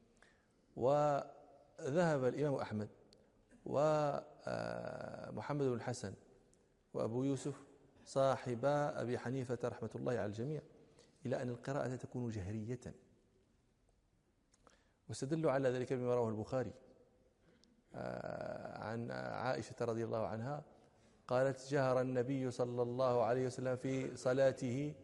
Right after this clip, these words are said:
في صلاة الخسوف بقراءته"، إلى آخر الحديث. و، آه،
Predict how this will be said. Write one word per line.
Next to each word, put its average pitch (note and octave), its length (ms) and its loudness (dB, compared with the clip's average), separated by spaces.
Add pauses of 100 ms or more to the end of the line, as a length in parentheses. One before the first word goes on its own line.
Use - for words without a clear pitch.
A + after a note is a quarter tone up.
(600)
في C3 120 -2
صلاة C#3+ 280 4
الخسوف C#3 540 -2 (420)
بقراءته"، B2+ 600 -2 (1800)
إلى C3 200 2
آخر B2 180 -2
الحديث. G2+ 320 -6 (1120)
و، C3+ 160 2 (800)
آه، - 1160 -6